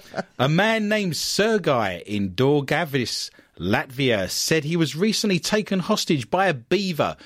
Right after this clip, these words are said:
during a late-night stroll through the city streets. "Get in the car and no one gets hurt."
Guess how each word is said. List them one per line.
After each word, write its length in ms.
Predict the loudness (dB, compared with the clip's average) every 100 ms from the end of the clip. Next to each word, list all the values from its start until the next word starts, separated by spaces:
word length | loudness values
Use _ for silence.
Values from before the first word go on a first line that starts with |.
| -10 0
during 280 | 2 4 2
a 80 |
late-night 480 | 2 0 0 -2 -2
stroll 580 | -4 -2 2 2 2 0
through 280 | -2 -2 0
the 100 | 0
city 560 | -2 -2 -2 -2 -4
streets. 920 | -4 -2 -4 -6 -2 0 0 -2 -8 -10 -14 -4
"Get 120 | 0 0
in 120 | 0
the 80 | -2
car 420 | -2 0 0 0
and 160 | -2
no 160 | 2 2
one 220 | 2 0
gets 340 | -2 -4 -6 -4
hurt." 320 | -4 -4